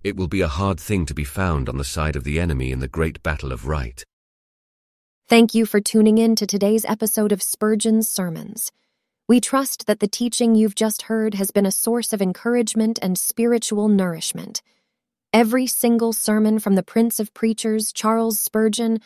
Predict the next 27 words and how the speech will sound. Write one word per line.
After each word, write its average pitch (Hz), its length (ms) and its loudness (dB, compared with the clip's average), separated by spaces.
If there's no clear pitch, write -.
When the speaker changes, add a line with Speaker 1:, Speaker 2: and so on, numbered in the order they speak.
Speaker 2:
holds 262 360 2
timeless 262 600 -2
truths 185 460 -4
that 180 120 -4
can 202 160 0
transform 220 680 0
lives 208 520 -2
even 220 360 -2
today. 180 500 -6
Imagine 254 460 4
the 233 160 4
impact 185 480 -2
of 180 140 -8
bringing 202 280 2
more 190 200 0
than 180 180 -2
three 233 380 -4
thousand 220 560 -4
of 160 100 -6
Spurgeon's 208 500 0
sermons 190 440 -2
to 185 120 -4
life 180 400 -4
through 190 200 -4
this 202 240 -4
daily 196 420 -2
podcast. - 800 -8